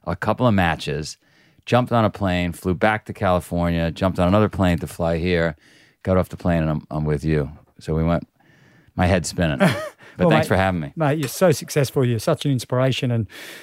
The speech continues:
Speaker 2: what you've built with Spartan's absolutely incredible. But I suppose you're living the life, which is true to being really successful, and that's spending time with your family. So to you, what is real success?
Speaker 1: Yeah, that's it. I wanna spend time with my family. But, I mean, there are moments, and it probably happens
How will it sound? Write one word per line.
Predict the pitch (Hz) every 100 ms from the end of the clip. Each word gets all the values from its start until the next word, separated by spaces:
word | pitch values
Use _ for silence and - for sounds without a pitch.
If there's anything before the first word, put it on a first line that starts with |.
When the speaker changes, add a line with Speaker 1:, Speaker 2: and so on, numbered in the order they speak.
| -
Speaker 2:
what | 156 185
you've | 127
built | 139 143
with | 143 110
Spartan's | - 131 131 120 110 -
absolutely | 156 - 143 127
incredible. | 117 131 123 117
But | 120 131 - _ - _ _ _ _
I | 156
suppose | - 202 196
you're | 143
living | 123 147 143
the | 120
life, | 120 120 -
which | 139 139
is |
true | - - 143
to | 113
being | 131 123
really | 123 139 143
successful, | - - 117 - 131
and | 139
that's | -
spending | - 143 120
time | 131 120
with | 113
your |
family. | 107 135 131 - 117
So | - 139 127 - -
to | - 185
you, | 156
what | 165
is | 139 107
real | 139
success? | - - 139 131 - - _ _ -
Speaker 1:
Yeah, | 117
that's | 110 104 -
it. | 113
I | 90
wanna | 107 101
spend | - 104
time | 107 101
with | 98
my |
family. | 123 110 98
But, | 156 165 110 - -
I | 107
mean, | 107
there | 120 123
are |
moments, | 104 95 95 90
and |
it | 92
probably | 98 95 95
happens | 92 85 87